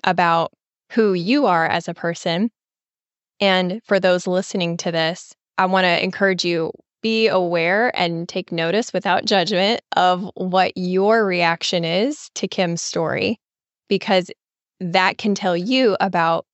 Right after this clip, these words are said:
your internal processes. And certainly our observation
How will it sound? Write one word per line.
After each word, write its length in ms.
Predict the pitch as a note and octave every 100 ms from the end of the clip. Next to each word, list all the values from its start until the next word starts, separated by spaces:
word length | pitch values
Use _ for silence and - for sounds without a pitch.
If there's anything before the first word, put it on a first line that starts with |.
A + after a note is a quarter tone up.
| _
your 320 | A#3 D4+ D#4+
internal 400 | G3+ F3 E3+ E3
processes. 920 | E3+ F3+ - - - - - - A3+ - _ _ _ -
And 200 | G3+ G3+
certainly 800 | - G#3 - G#3 G3 F#3+ F#3 - _ _ _ G3
our 160 | F#3
observation 800 | F3 F3+ F#3 E3+ E3+ - F3+ E3+